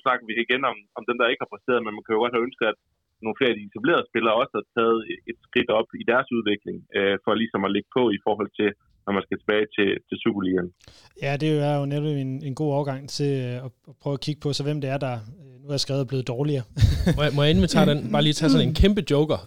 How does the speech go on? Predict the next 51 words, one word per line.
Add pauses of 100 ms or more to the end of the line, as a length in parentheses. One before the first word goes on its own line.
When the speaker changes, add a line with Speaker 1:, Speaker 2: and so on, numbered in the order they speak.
(100)
Speaker 3:
Øh, (140)
en,
man
ikke
har
set
noget
til
overhovedet,
men
det
bare
lige,
øh,
har
været
sådan
træningsmæssigt,
og
hvis
man
har
fulgt
lidt
med
uden (300)
for (140)
O
B's
første
hold, (520)
så
en
som,
øh,
Bertil
Grønkjær. (640)
Øh, (120)
han
er
virkelig
inspirerende
at
se
til
træning,
og,
og
mit
indtryk
er,